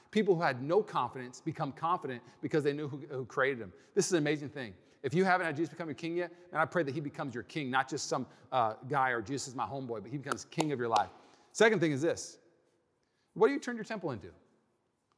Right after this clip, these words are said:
Because if you had a Palm Sunday, Jesus came to your temple and looked at what is in your heart, is it what it's intended to be?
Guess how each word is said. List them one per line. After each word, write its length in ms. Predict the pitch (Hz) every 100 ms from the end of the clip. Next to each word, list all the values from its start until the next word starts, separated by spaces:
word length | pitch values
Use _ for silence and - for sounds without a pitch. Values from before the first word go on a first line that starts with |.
| _ _
Because 240 | 156 175
if 60 | 151
you 60 | 240
had 100 | 240
a 40 |
Palm 200 | 139 147
Sunday, 340 | 160 175 113 127 - _ _ _ _ _ _
Jesus 220 | 127 185 -
came 240 | 185 190
to 60 | 175
your 120 | 170
temple 380 | 165 135 131 165 - _ _ -
and 100 | 127
looked 200 | 156 160
at 80 | 143
what 100 | 143
is 80 |
in 60 | 139
your 80 | 135
heart, 260 | 113 120 - _ _ _ _ _ -
is 180 | 127
it 180 | 151 - - _ _ _ _
what 180 | 131 143
it's 120 | 127
intended 460 | 120 101 139 131 107
to 60 |
be? 200 | 98 90